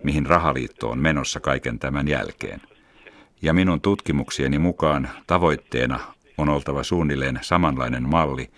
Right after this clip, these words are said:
mikä on kirjattu Maastrichtin sopimukseen, mihin meidän on siis palattava. On tietenkin vaihtoehtoisia ehdotuksia, kuten poliittinen unioni ja fiskaaliunioni. En pidä niitä kuitenkaan erityisen käyttökelpoisina,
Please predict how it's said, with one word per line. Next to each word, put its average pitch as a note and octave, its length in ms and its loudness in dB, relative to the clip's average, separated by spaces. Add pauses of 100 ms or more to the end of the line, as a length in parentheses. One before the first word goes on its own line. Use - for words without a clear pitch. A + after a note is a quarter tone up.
(320)
mikä C#2+ 200 2
on C2+ 140 0
kirjattu C#2+ 540 -2
Maastrichtin F2+ 720 -2
sopimukseen, - 800 -6 (380)
mihin C2 240 0
meidän C2+ 340 0
on B1+ 100 -6
siis - 280 -4
palattava. D#2+ 640 -4 (440)
On D#2 140 0
tietenkin D#2 480 2
vaihtoehtoisia B1 840 0
ehdotuksia, C2+ 720 -2
kuten - 380 -4 (420)
poliittinen D2 640 2
unioni B1+ 480 -2 (100)
ja C2 100 0
fiskaaliunioni. G1+ 1080 -4 (600)
En D#2 160 2
pidä D#2 240 4
niitä D2 260 0
kuitenkaan C2+ 580 0
erityisen C#2 540 -2
käyttökelpoisina, A#1 1040 -4